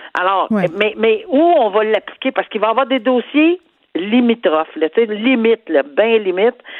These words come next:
Speaker 1: Euh, et ça sera la décision du tribunal de l'imposer, de pas l'imposer. Puis
Speaker 2: Mm.
Speaker 1: moi, je suis certaine qu'on va se reparler.
Speaker 2: D'où la
Speaker 1: Geneviève,
Speaker 2: pertinence de faire des formations en violence conjugale pour
Speaker 1: Oui.
Speaker 2: certains juges. Puis attends, là,
Speaker 1: Oui.
Speaker 2: ceux qui sont incarcérés au fédéral, tu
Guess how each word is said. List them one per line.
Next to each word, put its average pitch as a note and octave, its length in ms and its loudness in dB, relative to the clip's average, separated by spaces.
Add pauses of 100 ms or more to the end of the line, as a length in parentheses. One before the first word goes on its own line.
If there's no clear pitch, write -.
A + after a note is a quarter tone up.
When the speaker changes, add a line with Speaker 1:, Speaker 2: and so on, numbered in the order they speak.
(480)
Speaker 1:
Euh, - 400 4
et G#3 200 2
ça G3 100 2
sera B3 180 -2
la A3 140 2
décision F3+ 480 -4
du - 120 -12
tribunal F3+ 520 -2
de F3 80 2
l'imposer, E3 640 0
de G3 100 0
pas F3 180 0
l'imposer. E3 520 -2
Puis A3+ 140 -2
Speaker 2:
Mm. F#3 40 -2
Speaker 1:
moi, B3 100 0
je C#4 60 -4
suis - 100 -6
certaine D#4 280 -4
qu'on A#3+ 80 0
va G3 140 0
se F#3+ 100 -4
reparler. F3 400 -2
Speaker 2:
D'où F#4+ 80 4
la F#4 120 4
Speaker 1:
Geneviève, B3 340 0
Speaker 2:
pertinence A#3 580 2
de G3+ 140 4
faire A#3 320 -2
des G#3+ 120 0
formations A3+ 840 0
en G#3 100 2
violence F#3 400 -4
conjugale F#3+ 720 -2
pour F#3+ 220 -4
Speaker 1:
Oui. A3 80 -4
Speaker 2:
certains A3 460 0
juges. F3+ 500 -2
Puis G#3+ 160 0
attends, C#4 320 -2
là, A3+ 60 2
Speaker 1:
Oui. A3+ 40 4
Speaker 2:
ceux A#3+ 260 2
qui - 80 -6
sont A#3+ 160 -2
incarcérés G3+ 680 0
au F#3+ 280 0
fédéral, G3 760 -2
tu - 60 -20